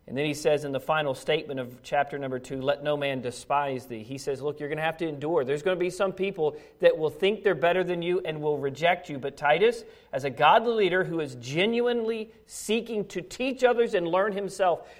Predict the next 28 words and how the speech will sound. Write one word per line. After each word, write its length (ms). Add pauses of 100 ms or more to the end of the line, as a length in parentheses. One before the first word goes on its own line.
(140)
you're 360
going 320
to 80
have 260
to 120
endure 440
those 380
that 240
don't 360
really 360
like 420
you. 140 (760)
There's 120
gonna 160
be 120
some, 320
and 120
so, 240
sometimes 680
within 340
the 60
church 340 (320)
and 240
oftentimes 760
without 340
the 80
church, 320
those 500